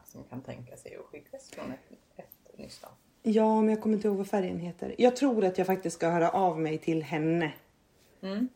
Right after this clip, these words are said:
Speaker 2: Eh, och fråga det. Och sen, eh, se ifall jag kan hitta
Speaker 1: Mm.
Speaker 2: eh, en härva. Ehm, för att sen, man, jag har inte läst mönstret än, men jag har ju tittat på bilden.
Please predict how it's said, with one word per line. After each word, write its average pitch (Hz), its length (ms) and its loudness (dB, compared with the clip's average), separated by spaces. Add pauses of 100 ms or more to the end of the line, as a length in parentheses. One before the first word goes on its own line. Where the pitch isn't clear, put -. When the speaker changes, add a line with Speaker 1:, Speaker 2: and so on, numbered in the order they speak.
(120)
Speaker 2:
Eh, 160 220 -4
och - 160 -10
fråga 160 520 2
det. 135 300 -2 (220)
Och 131 120 -12
sen, 135 420 -4
eh, - 200 -8
se - 280 -6
ifall - 200 -6
jag - 120 -8
kan - 120 -10
hitta - 420 -14 (840)
Speaker 1:
Mm. 175 180 -10 (380)
Speaker 2:
eh, 190 300 -12
en 170 180 -8
härva. 175 520 -10 (1080)
Ehm, 185 500 2
för - 180 2
att 214 240 -4
sen, 254 480 4
man, 226 260 6 (320)
jag 233 160 6
har 254 100 6
inte 233 220 4
läst 240 320 4
mönstret 220 520 2
än, 175 200 4
men 190 100 4
jag 180 60 4
har 175 40 6
ju 175 60 4
tittat 165 300 -2
på 139 80 2
bilden. 143 480 0